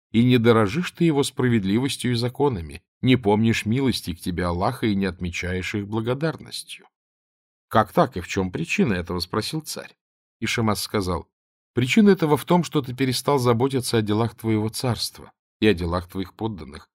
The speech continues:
которые возложил на тебя Аллах. Ты обратился к твоей душе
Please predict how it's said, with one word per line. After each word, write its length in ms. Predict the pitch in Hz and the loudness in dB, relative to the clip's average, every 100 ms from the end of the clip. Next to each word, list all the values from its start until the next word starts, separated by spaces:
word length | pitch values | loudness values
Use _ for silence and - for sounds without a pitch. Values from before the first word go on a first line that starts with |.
| _ - | _ 0
которые 400 | 127 139 131 127 | 4 6 6 6
возложил 500 | 120 104 110 87 85 | 4 4 2 2 -2
на 100 | 92 | -2
тебя 240 | 92 107 | -4 -6
Аллах. 340 | 135 147 - - _ _ _ _ _ | -6 -10 -14 -20 _ _ _ _ _
Ты 80 | 135 | 6
обратился 500 | 127 127 147 180 - | 8 6 4 0 -2
к 80 | - | -2
твоей 440 | 113 113 101 98 | 2 2 2 0
душе 520 | 90 123 - 180 151 | -2 -6 -2 0 0